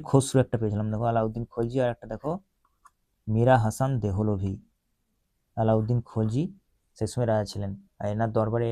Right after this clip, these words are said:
এনারা কি ছিলেন? সভাকবি। দেখো তাহলে চলো আমরা একবার রিভাইজ করে নিই। আমির খসরু সভাকবি ছিলেন কার, রাজা কে ছিলেন? আলাউদ্দিন খলজি। তারপর দেখো মহাবীরাচার্য, মহাবীরাচার্য সভাকবি ছিলেন কার আমলে ছিলেন?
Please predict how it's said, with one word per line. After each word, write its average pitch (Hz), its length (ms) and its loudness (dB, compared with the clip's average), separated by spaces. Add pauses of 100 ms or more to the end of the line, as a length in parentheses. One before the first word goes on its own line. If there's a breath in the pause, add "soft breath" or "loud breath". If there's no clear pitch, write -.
এনারা 113 240 -2 (120)
কি 139 140 -10
ছিলেন? 196 240 -4
সভাকবি। 98 400 -4 (1200)
দেখো 104 200 -10 (220)
তাহলে 123 240 -4
চলো 165 160 6
আমরা 175 120 4
একবার 180 180 4
রিভাইজ 170 240 4
করে 175 180 6
নিই। 202 80 -2 (580)
আমির 151 320 6
খসরু 156 280 4 (100)
সভাকবি 127 380 6
ছিলেন 123 180 0 (100)
কার, 135 160 8 (200)
রাজা 123 200 6
কে 147 120 4
ছিলেন? 175 240 0
আলাউদ্দিন 117 440 2
খলজি। 98 320 -8 (720)
তারপর 101 260 0
দেখো 98 180 -8 (800)
মহাবীরাচার্য, 123 800 8 (1080)
মহাবীরাচার্য 151 680 6 (640)
সভাকবি 127 460 8
ছিলেন 107 160 2 (100)
কার 135 160 10
আমলে 151 240 6
ছিলেন? 190 200 2